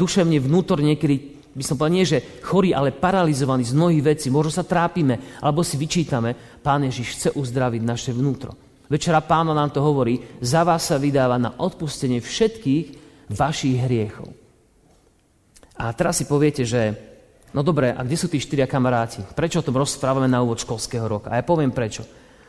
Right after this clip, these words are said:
Lebo najdôležitejšia časť toho príbehu je to, že Pán Ježiš uzdravuje naše vnútro a aj naše telo mnohokrát. Niekedy naše telo neuzdraví hneď alebo vôbec, lebo vie, že keby nám ho uzdravil,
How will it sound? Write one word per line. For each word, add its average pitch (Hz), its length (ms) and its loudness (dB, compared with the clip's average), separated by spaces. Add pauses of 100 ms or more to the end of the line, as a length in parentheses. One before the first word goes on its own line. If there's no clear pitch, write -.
(120)
Lebo 160 240 4
najdôležitejšia 214 800 2
časť 180 240 -2
toho 180 160 0
príbehu 165 320 4
je - 80 -4
to, 180 80 2
že 147 160 2
Pán 185 380 0
Ježiš 131 420 -2
uzdravuje 175 480 4
naše 160 240 0
vnútro 135 480 2 (320)
a 113 160 -6
aj 120 80 0
naše 131 320 0
telo 120 320 2 (320)
mnohokrát. 113 480 -6 (720)
Niekedy 214 400 4
naše 220 220 4
telo 208 180 4
neuzdraví 185 640 4
hneď 156 320 2
alebo 165 320 2
vôbec, 156 400 2
lebo 147 320 2
vie, 160 240 4
že 139 160 -4
keby 156 220 2
nám 151 180 2
ho - 80 -4
uzdravil, 131 560 -2